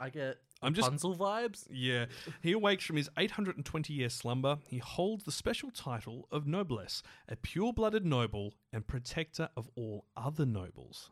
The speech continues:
Speaker 2: So
Speaker 1: Oh.
Speaker 2: he's like the guardian of the noble vampires. In an attempt to protect Rizel, his servant Frankenstein,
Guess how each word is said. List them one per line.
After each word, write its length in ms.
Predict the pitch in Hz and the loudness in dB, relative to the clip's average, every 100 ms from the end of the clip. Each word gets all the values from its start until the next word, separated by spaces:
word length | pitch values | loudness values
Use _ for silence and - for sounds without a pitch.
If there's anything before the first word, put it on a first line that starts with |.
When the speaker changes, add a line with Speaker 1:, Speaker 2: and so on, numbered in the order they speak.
| _ | _
Speaker 2:
So 200 | 147 156 | -6 -4
Speaker 1:
Oh. 40 | 117 | -2
Speaker 2:
he's 280 | - 165 | -2 -2
like 180 | 151 131 | 0 -2
the 80 | 123 | -4
guardian 520 | 120 123 123 120 113 117 | 0 2 2 2 0 0
of 300 | 113 107 117 | -2 -2 -4
the 60 | |
noble 440 | 110 101 104 101 98 | -2 -2 -2 -4 -4
vampires. 640 | 110 110 - 98 85 - - - - - | -2 -2 -4 -8 -8 -12 -12 -16 -14 -2
In 80 | 143 | 2
an 40 | |
attempt 340 | 151 - 240 - | 2 4 0 0
to 60 | |
protect 500 | 208 180 - 170 156 | -4 -6 -2 -4 -4
Rizel, 500 | - 117 107 104 104 | -4 -2 -2 -4 -6
his 140 | 107 117 | -4 -4
servant 480 | - 165 196 196 202 | -2 0 2 0 -2
Frankenstein, 920 | - 151 165 147 123 - 104 95 143 | -2 0 0 0 -4 -4 -6 -2 -2